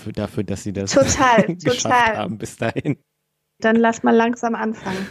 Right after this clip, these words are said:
Speaker 1: <laughs>
Speaker 2: und gucken, wo wir irgendwo anfangen, das Ding zu entwirren.
Speaker 1: Ich glaube ja, viele, die uns jetzt zuhören, können sich noch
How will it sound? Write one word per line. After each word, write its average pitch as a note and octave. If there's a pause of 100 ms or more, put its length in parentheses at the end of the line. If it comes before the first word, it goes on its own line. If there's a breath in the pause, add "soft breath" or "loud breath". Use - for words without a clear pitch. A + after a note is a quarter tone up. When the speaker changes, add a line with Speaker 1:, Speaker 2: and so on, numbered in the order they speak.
Speaker 1:
<laughs> -
Speaker 2:
und G#3
gucken, A#3
wo A3
wir A3
irgendwo A#3+ (360)
anfangen, A3+
das A3
Ding A#3
zu A3+
entwirren. A3 (360)
Speaker 1:
Ich A#2+
glaube C#3+
ja, C#3
viele, E3
die C#3
uns C3
jetzt -
zuhören, C3+ (300)
können C3+
sich C3
noch B2+